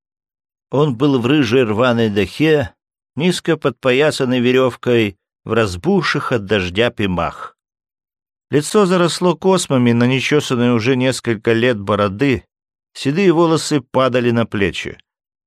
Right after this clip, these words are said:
Он с трудом передвигался, опираясь на ружьё, огибал косогор, скрываясь иногда за корневищами.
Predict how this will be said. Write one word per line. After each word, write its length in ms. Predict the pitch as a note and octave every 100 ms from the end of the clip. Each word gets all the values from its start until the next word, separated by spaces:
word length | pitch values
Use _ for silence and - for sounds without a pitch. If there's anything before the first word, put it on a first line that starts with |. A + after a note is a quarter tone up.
| _ _ -
Он 160 | D#3
с 60 | D3+
трудом 500 | - C3+ A#2+ C#3+ B2+
передвигался, 960 | C3 B2 A2 A#2 A2 A#2 G#2 - C#2+ -
опираясь 640 | - G2+ A2+ A#2 A2+ F#2+
на 120 | A2+ G#2
ружьё, 540 | G#2 F#2 C3 D3 C3+ _ _ _
огибал 440 | A2+ A#2+ D3+ F3 D3+
косогор, 680 | G#2 - F2+ A#2+ D3+ C3 - _ _
скрываясь 640 | - C3 D3 E3+ D#3+ -
иногда 460 | C3 B2 G#2+ A#2 B2+
за 140 | A2+
корневищами. 920 | A#2 A2+ G#2+ A2 G#2 F2+ - E2 B1+